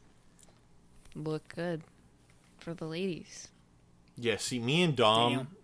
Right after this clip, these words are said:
Speaker 2: li-, like, Dom, I'm gonna be, I'm gonna, I ain't gonna front. You're, you're beautiful to me, but, um,
Speaker 3: <laughs>
Speaker 2: we're, we're, we're not doing well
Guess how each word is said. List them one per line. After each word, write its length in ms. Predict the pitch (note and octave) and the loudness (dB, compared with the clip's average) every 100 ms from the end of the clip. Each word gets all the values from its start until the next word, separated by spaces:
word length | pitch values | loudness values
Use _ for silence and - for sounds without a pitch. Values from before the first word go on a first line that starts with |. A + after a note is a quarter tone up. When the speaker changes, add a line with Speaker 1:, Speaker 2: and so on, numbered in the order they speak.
| - | -2
Speaker 2:
li-, 180 | A#2+ A#2+ | 2 6
like, 220 | B2 A2 | 6 8
Dom, 340 | C3 C3 C3 - | 10 10 8 4
I'm 200 | B2+ C#3+ | 4 4
gonna 260 | D#3 A#2+ | 4 4
be, 600 | G2+ - C3 A#2 A#2 G#2+ - | 2 -4 -10 -6 -4 -4 -4
I'm 140 | A#2 | -2
gonna, 120 | C3+ B2+ | -2 2
I 200 | A#2+ B2 | 2 4
ain't 180 | B2 | 2
gonna 180 | A#2+ A2 | 0 0
front. 360 | - A#2+ A2+ A#2 - B2+ | -2 -2 -2 -4 -12 -10
You're, 220 | A#2 A#2 | -4 -4
you're 220 | A#2+ A#2+ | 2 2
beautiful 540 | A2 A#2+ B2 B2+ B2 | 2 2 2 2 2
to 80 | A2+ | 2
me, 340 | G2+ G#2 A2 A2 _ _ _ _ _ _ _ - A#2+ | 0 0 -2 -6 _ _ _ _ _ _ _ -14 4
but, 180 | A2 | 6
um, 260 | G#2 G2 F#2 A2 A2+ C#3 | 8 6 4 0 2 0
Speaker 3:
<laughs> 320 | D#3 D#3 B2 | 0 -2 4
Speaker 2:
we're, 140 | C3 C#3 | 8 8
we're, 300 | B2+ D3+ D3+ | 8 8 10
we're 200 | C3 D3 | 10 10
not 320 | C#3+ C3+ A#2 | 10 10 6
doing 380 | A#2+ A#2 A2+ G#2+ | 2 2 2 2
well 420 | G#2+ G2+ F#2+ G#2+ | 4 4 2 -4